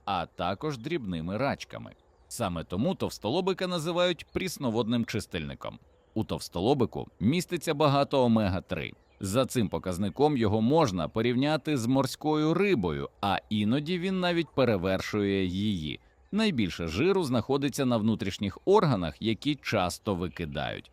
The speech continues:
Але ті, хто знає про їхню цінність, збирають цей жир і використовують його для приготування страв, щоб отримати дозу корисних кислот.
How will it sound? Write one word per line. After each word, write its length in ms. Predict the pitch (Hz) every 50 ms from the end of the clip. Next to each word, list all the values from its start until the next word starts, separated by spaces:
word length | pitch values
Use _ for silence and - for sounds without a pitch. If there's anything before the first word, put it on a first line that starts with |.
| _ _ _ _
Але 360 | _ 104 101 92 92 90 87 87
ті, 240 | _ - 123 117
хто 240 | 95 - _ 87 85
знає 340 | 82 80 117 147 160 139 107
про 160 | - - 87
їхню 340 | 80 78 76 - - 73 73
цінність, 500 | - - - 147 165 156 104 71 - _ _ _ _ _
збирають 600 | - 95 104 123 190 214 220 214 202 185 160 117
цей 220 | - 147 147 135
жир 360 | 117 101 110 165 220 233 214 - _
і 120 | - 202 220
використовують 960 | 208 214 208 - - 180 175 165 147 - _ 185 196 185 175 180 175 - -
його 260 | 151 156 135 175 185
для 160 | 160 160 165
приготування 840 | 160 - 160 147 123 127 120 - 113 101 110 117 113 113 113 110 110
страв, 340 | - - - 101 87 69 - _ _ _ _ _ _
щоб 260 | - - - 98 -
отримати 540 | - 76 - - 190 220 214 214 196 - 190
дозу 360 | 151 107 113 127 135 113 151
корисних 500 | - - 127 98 85 80 - - 98 95
кислот. 420 | - - 95 95 - 82 67 50